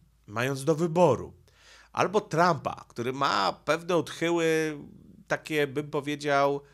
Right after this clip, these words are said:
e... dość niefajne, niektóre, wydawał się zdecydowanie lepszy dla ludzi z centrum niż Kamala Harris, bo Trump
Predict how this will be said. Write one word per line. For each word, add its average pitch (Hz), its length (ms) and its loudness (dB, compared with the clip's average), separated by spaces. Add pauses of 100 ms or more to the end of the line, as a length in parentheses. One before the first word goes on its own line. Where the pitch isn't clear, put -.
(680)
e... 120 600 2 (2250)
dość 175 300 2
niefajne, 147 720 2 (220)
niektóre, 127 680 -4 (1200)
wydawał 180 540 0
się 180 320 0
zdecydowanie 170 640 0
lepszy 208 520 2 (260)
dla 135 520 2
ludzi 147 360 -2
z - 120 -4
centrum 156 580 0 (220)
niż 139 160 -8
Kamala 143 340 -2
Harris, 107 400 0
bo 131 200 -4 (400)
Trump 247 420 4